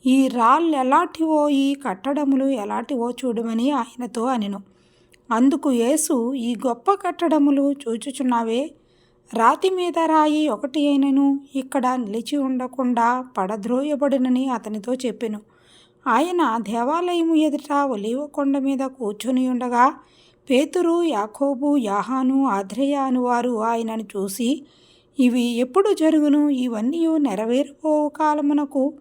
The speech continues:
ఏ గురుతు కలుగును? అది మాతో చెప్పమని" ఆయనను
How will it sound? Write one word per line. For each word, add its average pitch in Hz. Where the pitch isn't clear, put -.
ఏ 254
గురుతు 349
కలుగును? 285
అది 254
మాతో 233
చెప్పమని" 269
ఆయనను 247